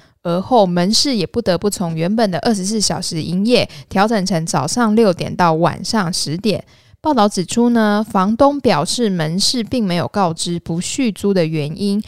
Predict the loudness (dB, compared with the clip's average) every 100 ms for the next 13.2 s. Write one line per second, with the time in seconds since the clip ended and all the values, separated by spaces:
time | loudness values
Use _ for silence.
0 | -8 -4 0 2 2 2 2 0 -2 -4
1 | -2 -2 -4 -6 -6 -4 -4 -4 -6 -4
2 | -4 -4 -6 -4 -6 -8 -10 -6 -4 -4
3 | -4 -2 0 0 -2 -4 -4 -2 -2 -2
4 | -6 -18 -12 -4 -2 0 0 -2 _ -2
5 | 0 2 2 -2 -2 -2 -2 -4 -12 _
6 | _ -6 -2 0 2 0 -2 _ _ _
7 | -2 0 0 0 0 -2 -4 -4 -2 -2
8 | -2 -4 -6 -6 -4 -2 -2 -2 0 0
9 | 0 0 -2 -8 -10 -2 0 0 0 0
10 | -2 -6 -8 -6 -6 -2 -2 -2 -2 -2
11 | 0 0 -2 -2 -4 -4 -2 -2 -4 -10
12 | -10 -2 0 2 0 -4 -8 -4 -4 -4
13 | -10 -12